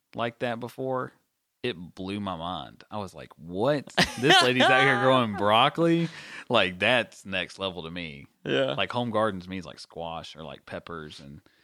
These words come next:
Speaker 1: lettuce
Speaker 2: Yeah.
Speaker 1: or, like, onions. But
Speaker 2: Right.
Speaker 1: broccoli? Man, that's past me. That is
Speaker 2: <laughs> That's on another level.
Speaker 1: Dude, for real, man. That's, that ain't me.
Speaker 2: That's, that's, man,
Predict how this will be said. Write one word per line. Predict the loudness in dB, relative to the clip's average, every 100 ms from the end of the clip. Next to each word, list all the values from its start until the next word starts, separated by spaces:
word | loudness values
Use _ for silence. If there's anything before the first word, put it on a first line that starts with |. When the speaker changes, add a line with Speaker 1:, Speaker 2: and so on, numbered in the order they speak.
| _ _ _
Speaker 1:
lettuce | 0 4 4 2 -2
Speaker 2:
Yeah. |
Speaker 1:
or, | -8
like, | -6
onions. | -4 -2 -2 -4 -4
But | 0
Speaker 2:
Right. | 4 4 2 -4
Speaker 1:
broccoli? | -6 -6 -6 -4 -4 -6 -12 _ _ _ _ _ _ _ -14
Man, | -10 -10 -12 -16 -20 _ _ _ _ _
that's | -16 -10
past | -6 -4 -6
me. | -8 -6 -6 -10 -16 _ _ _ -8
That | -4 -2
is | -2 -6 -6 -6 -2 -2 -2
Speaker 2:
<laughs> | -14 -6
That's | -2 2
on | 4
another | 6 6 6
level. | 6 6 6 2 2
Speaker 1:
Dude, | 2 2
for | 2
real, | 2 2 2
man. | 2 0 0 -2
That's, | -4 -8 -20 -20 _ _ _ _ _ _ _ _ -16 -8
that | -4
ain't | -4 -4
me. | -4 -4 -6 -12 _ _ -2
Speaker 2:
That's, | 0 0 -6 2
that's, | 2 2 -14 -10 0
man, | 4 4